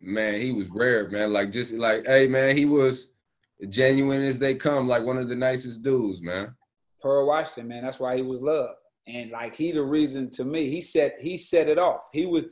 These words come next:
Speaker 2: like, Boeheim probably got in, what, four or five years later of his coaching career, but he set it off, period. He set it off. He the one made, probably why you went there, because you watched somebody else, and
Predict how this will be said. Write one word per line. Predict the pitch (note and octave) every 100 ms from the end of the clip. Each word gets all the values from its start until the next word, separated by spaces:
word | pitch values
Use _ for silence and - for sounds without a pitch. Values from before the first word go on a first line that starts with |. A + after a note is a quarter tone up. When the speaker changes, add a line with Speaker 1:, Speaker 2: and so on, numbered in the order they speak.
| _ _ _ -
Speaker 2:
like, | C#3 B2
Boeheim | D3 E3+ F#3 F3 E3 D3+ C#3 - _ _ _ _ _ _ _
probably | D#3 D3 C3+
got | D3+ D3+
in, | D3+
what, | C#3 B2 - -
four | D3+ D#3
or | D3+ -
five | C#3+ D3
years | D3 B2+
later | C#3 C#3+
of | C3+
his | C#3
coaching | - D3+ D3 C3+
career, | D#3 D#3 B2+
but | B2
he | - F#3 E3+
set | - F3 D#3
it | C#3+
off, | D3+ D#3+ - - _ _ _ _ _ _ _ _
period. | F3 E3+ B2+ G2 - _ _ _ _ _ _
He | - D#3
set | - E3+ D#3
it | C#3
off. | C#3+ D3 C3+ -
He | - D#3+
the | D#3
one | D#3 D3+ C#3
made, | C#3+ C#3+ -
probably | D#3+ D3+ C#3+
why | C#3
you | C#3 D#3+
went | D3+ C3
there, | C#3 C#3+
because | C3+ C3 A#2
you | C#3
watched | C#3 B2+
somebody | C3 B2+
else, | C#3 C#3+ B2+
and | A2+